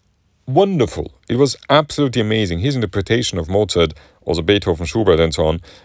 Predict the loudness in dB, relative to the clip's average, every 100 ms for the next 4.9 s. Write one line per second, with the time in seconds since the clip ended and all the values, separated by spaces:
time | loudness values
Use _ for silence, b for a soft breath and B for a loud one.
0 | b 0 4 4 2 -4 -2 0 -2 2
1 | 2 2 -2 -6 -14 _ _ _ _ _
2 | b b b -2 4 4 4 2 4 4
3 | 2 2 6 6 4 -2 0 2 2 0
4 | b b b b -4 0 2 2 0